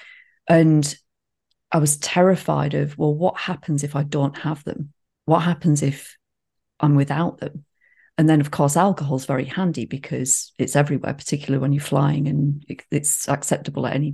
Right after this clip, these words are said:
point in the day because you're, you know, flying from country to country. But you, that, that mind playing tricks on yourself is the, the normalizing of it that you described with the, "Well,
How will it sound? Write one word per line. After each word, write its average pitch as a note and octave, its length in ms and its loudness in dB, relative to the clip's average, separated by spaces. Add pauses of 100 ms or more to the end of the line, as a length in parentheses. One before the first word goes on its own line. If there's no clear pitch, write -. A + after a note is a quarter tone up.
(100)
point - 200 -2
in C#3 80 0
the C3+ 60 0
day C#3 220 0
because C3 500 -8
you're, C3+ 160 -2 (260)
you C#3+ 60 -4
know, D3 80 -6
flying C#3+ 280 -2
from D3 140 -4
country C#3+ 320 -2
to D3+ 100 -10
country. - 520 -6 (920)
But D#3+ 260 2
you, E3 580 0 (880)
that, F3 280 2
that D#3+ 140 0
mind E3 400 4
playing C#3+ 260 0
tricks - 400 -8
on C#3+ 120 0
yourself C#3 500 -6
is D3 140 -4
the, C#3+ 120 2
the D3 140 0
normalizing D3 680 2
of D3 120 -8
it - 100 -14
that - 80 -6
you - 80 -2
described D3 640 0
with D3 160 -4
the, C#3 160 -2
"Well, C#3+ 440 0